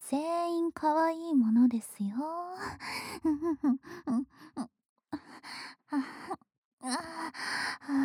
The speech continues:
あ、いい感じです。れがプロローグですから。 <laughs> もっともっ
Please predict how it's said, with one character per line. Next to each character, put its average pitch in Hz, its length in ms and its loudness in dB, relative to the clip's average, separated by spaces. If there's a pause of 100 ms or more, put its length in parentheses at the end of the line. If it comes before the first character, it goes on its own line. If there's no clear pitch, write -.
あ、 - 40 2
い 254 160 2
い 254 40 -6
感 254 280 -4
じ 277 160 -4
で 277 120 -2
す。 - 180 -10 (1600)
れ 226 120 4
が 254 160 0 (120)
プ - 160 -4
ロ 277 160 0
ロ 320 220 2
ー 330 40 0
グ 285 120 -2
で 220 140 -10
す - 140 -14
か - 160 -14
ら。 - 60 -16 (1080)
<laughs> 339 180 -6 (640)
も - 680 -2
っ - 120 -8
と - 160 -12
も 220 140 2
っ 233 60 -4